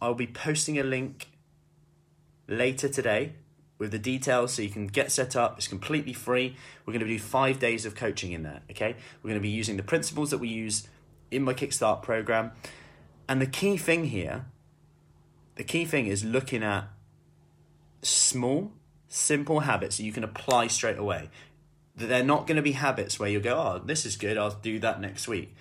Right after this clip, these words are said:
It's gonna be literally like, you can just do it straight away. That's how simple they're going to be. It's essentially a plan for people who know what they need to do, but they need the accountability to do it.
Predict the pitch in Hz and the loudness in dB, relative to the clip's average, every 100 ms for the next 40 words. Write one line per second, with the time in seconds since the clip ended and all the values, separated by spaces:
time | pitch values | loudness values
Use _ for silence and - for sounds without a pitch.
0 | - - - 151 120 117 123 - 107 101 | -20 -18 -2 0 2 0 0 0 0 0
1 | 101 - - - _ - 113 107 98 110 | 0 -2 -16 -20 _ -14 -10 -4 -2 -2
2 | 98 - 95 85 80 80 - _ - - | -2 -2 -4 -4 -8 -10 -18 _ -4 0
3 | 123 - 120 113 113 101 101 95 90 92 | 2 2 0 0 -2 -4 -4 -4 -2 -4
4 | 87 82 85 80 - - - - 120 - | -4 -6 -6 -6 -14 -20 -10 -2 4 4
5 | 127 - 123 110 - 107 113 151 - - | 4 2 0 -2 0 0 0 -2 -10 -20
6 | _ _ _ _ _ - _ - 104 117 | _ _ _ _ _ -20 _ -4 0 0
7 | 107 117 101 110 127 131 123 113 110 101 | -2 -2 0 2 4 4 2 0 -4 -2
8 | 98 135 - - _ _ _ _ _ _ | 0 -2 -6 -20 _ _ _ _ _ _
9 | _ _ _ _ _ _ _ - 104 107 | _ _ _ _ _ _ _ -6 -2 0
10 | 107 101 98 107 101 101 90 - - 80 | 0 -2 -2 -2 -4 -4 -6 -8 -10 -6
11 | 80 67 | -6 -6